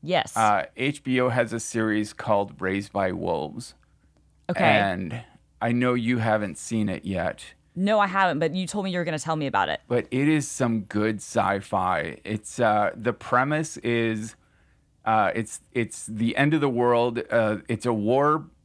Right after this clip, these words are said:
Speaker 2: The, the earth has devolved into a war between the theists and the atheists. Uh, the division is, is religious. And the atheists, the theists send off an ark, uh, to find a new world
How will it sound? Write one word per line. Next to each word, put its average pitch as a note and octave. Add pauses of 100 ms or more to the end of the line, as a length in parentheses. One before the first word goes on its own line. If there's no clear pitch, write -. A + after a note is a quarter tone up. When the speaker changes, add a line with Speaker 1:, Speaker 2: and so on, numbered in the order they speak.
(200)
Speaker 2:
The, B2
the B2+
earth F3
has F#3
devolved C3+
into B2+
a A#2+
war A#2+
between C3+
the G2
theists F3
and A#2+
the -
atheists. G#2+ (540)
Uh, G#2
the A2
division A#2+
is, A2
is A2
religious. G2+ (400)
And A2 (100)
the A2+
atheists, B2 (200)
the B2
theists G#3+
send F3
off D3
an B2+
ark, G#2+ (680)
uh, A2+
to A#2
find C3
a A#2+
new B2+
world A2